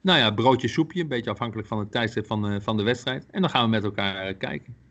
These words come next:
En wat ik zo bijzonder vind in Emmen is dat je dan, eh, me-, eh, uiteraard heel veel mensen ontmoet. Maar ook mensen die niet eens zo heel veel hebben met voetbal, die er toch eigenlijk een hele leuke zondag, eh, aan, eh, aan beleven. Dat vindt iedereen echt wel, eh, heel mooi om dat, eh, d-, d-, dat, dat op die manier te doen.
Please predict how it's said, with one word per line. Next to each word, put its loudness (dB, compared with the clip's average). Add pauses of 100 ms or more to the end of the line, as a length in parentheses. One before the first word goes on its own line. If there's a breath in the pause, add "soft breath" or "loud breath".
(380 soft breath)
En -4
wat 2
ik 2
zo 4
bijzonder 2
vind 0
in -2
Emmen 0
is 0
dat 2
je -2
dan, 0
eh, 0
me-, 0
eh, -8
uiteraard 2
heel 2
veel -2
mensen 0
ontmoet. 2 (520 loud breath)
Maar 0
ook 0
mensen 2
die 6
niet 4
eens 2
zo 2
heel 6
veel 0
hebben 2
met 2
voetbal, 2
die 0
er -8
toch -2
eigenlijk 2
een 0
hele 2
leuke 4
zondag, 0
eh, -2
aan, 0
eh, 0
aan -2
beleven. 0
Dat -6
vindt -4
iedereen 0
echt -4
wel, 2
eh, 0
heel 4
mooi 4
om 2
dat, 0
eh, 2 (960 loud breath)
d-, -4
d-, 2
dat, 4
dat 2
op 0
die 6
manier 6
te -4
doen. 0